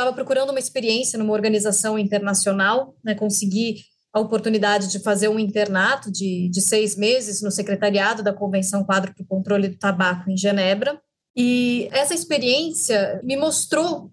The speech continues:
é, outras facetas da saúde pública que talvez eu, eu não vislumbrasse, né, ou pelo menos não tanto antes, né, que tem justamente essa multidisciplinaridade que você comentou, né? São dimensões que vão muito além do foco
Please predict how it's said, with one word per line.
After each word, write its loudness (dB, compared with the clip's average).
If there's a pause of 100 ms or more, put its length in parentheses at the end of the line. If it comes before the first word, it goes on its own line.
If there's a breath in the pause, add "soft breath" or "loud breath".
(120)
é, 2
outras 0
facetas 0
da -2
saúde -2
pública 0
que -10
talvez 2
eu, 2
eu 0
não 0
vislumbrasse, 0
né, 0
ou 0
pelo 2
menos -2
não 0 (160)
tanto 0
antes, -2
né, 0 (600 loud breath)
que -10
tem -4 (200)
justamente 0
essa -2
multidisciplinaridade 0
que -18
você -2
comentou, 0
né? 0
São 0
dimensões 0
que -8
vão 2
muito 0
além 2
do 0
foco 0